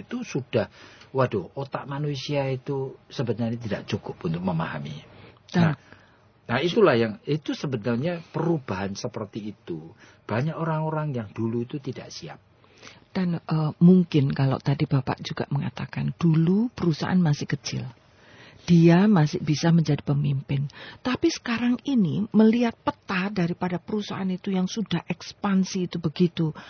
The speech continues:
Speaker 2: besar, dia seolah-olah tidak mempunyai tempat lagi, begitu ya, Pak, kira-kira?
Speaker 1: Iya, atau kalau ada tempat, ya tempatnya itu hanya penasehat.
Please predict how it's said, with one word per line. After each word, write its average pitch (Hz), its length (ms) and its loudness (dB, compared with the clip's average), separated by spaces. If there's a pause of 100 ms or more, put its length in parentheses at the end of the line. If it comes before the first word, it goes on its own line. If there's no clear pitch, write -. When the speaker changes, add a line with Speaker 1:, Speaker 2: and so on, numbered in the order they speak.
(160)
Speaker 2:
besar, 202 720 -2 (480)
dia 247 400 2
seolah-olah 247 580 -4
tidak 208 300 -4
mempunyai 208 480 0
tempat 208 400 -8
lagi, 240 320 -10
begitu 143 400 -2
ya, 135 80 -8
Pak, - 240 -16
kira-kira? 147 420 -6 (140)
Speaker 1:
Iya, 214 320 -2 (160)
atau 151 240 -4
kalau 151 180 2
ada 123 240 -2
tempat, 104 480 -8
ya 95 140 -4
tempatnya 113 640 -8
itu 117 240 -6
hanya 101 160 -8
penasehat. 110 640 -16